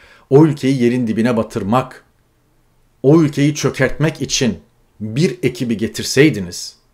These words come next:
bu ekibin görevi o ülkeyi iflas ettirmek, o ülkeyi bitirmek olacak. Misyonu bu olacak.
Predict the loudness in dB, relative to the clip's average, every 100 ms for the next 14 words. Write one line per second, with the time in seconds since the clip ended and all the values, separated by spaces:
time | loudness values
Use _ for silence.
0 | _ 2 4 4 2 -2 0 2 2 4
1 | 2 -2 -4 _ _ _ _ _ _ 4
2 | 4 2 0 -2 -2 -2 -2 -4 -4 -8
3 | -12 -16 -18 _ _ _ _ -2 2 4
4 | 2 0 0 -2 -2 2 2 0 -10 _
5 | _ _ _ -10 -10 -12 -10 -4 -2 0
6 | 0 2 2 0 -4 -18